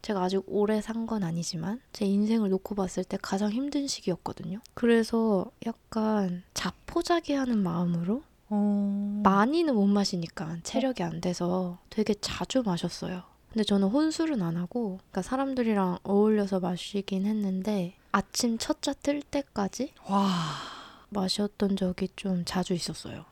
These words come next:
Speaker 2: 전 그런 게 너무 대단한 것 같아요.
Speaker 1: <laughs>
Speaker 2: 저는 피곤해가지고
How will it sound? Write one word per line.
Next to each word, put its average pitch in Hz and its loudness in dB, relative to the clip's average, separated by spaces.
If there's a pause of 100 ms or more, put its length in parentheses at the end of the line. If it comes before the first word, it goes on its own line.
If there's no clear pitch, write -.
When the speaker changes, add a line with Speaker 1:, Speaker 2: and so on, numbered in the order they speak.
(280)
Speaker 2:
전 190 2
그런 220 2
게 247 2
너무 147 -2
대단한 165 -2
것 143 -10
같아요. 147 -14 (320)
Speaker 1:
<laughs> - -18
Speaker 2:
저는 170 0
피곤해가지고 156 0